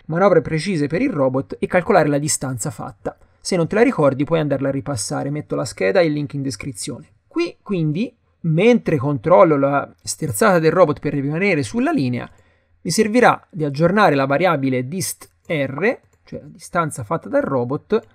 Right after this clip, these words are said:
con una formula matematica che abbiamo visto l'altra volta, che era la seguente. Intanto io calcolo la distanza in gradi dalla partenza con una sottrazione,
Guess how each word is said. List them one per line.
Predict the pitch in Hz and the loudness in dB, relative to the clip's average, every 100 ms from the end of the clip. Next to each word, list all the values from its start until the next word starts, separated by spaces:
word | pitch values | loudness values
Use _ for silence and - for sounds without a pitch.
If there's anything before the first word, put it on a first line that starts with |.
| _ | _
con | _ 277 | _ 2
una | 220 208 | 4 4
formula | 165 156 156 | 4 2 0
matematica | 151 151 156 139 139 135 170 | -2 -4 -6 -6 -8 -10 -6
che | 220 | -4
abbiamo | 185 170 | -2 -2
visto | 135 127 - - - | -4 -6 -8 -12 -10
l'altra | 156 135 143 | -12 -10 -10
volta, | 127 120 - - _ _ _ | -10 -10 -14 -20 _ _ _
che | - 202 | -2 2
era | 175 | 2
la | 156 | 0
seguente. | 175 147 127 120 - _ _ _ | -2 -4 -4 -6 -12 _ _ _
Intanto | 170 - 311 247 | -2 2 2 2
io | 202 | 0
calcolo | 170 143 - 139 | 2 0 0 -4
la | |
distanza | 135 139 - 220 214 175 | -2 -4 0 0 0 -2
in | 160 | 0
gradi | 160 165 139 | 2 2 2
dalla | 131 147 139 | -2 -2 -2
partenza | 160 - - 294 277 160 | -2 -4 -2 -2 -2 -4
con | 160 | -2
una | 151 139 | -4 -6
sottrazione, | 170 - 120 - 135 120 | -8 -8 -10 -8 -10 -12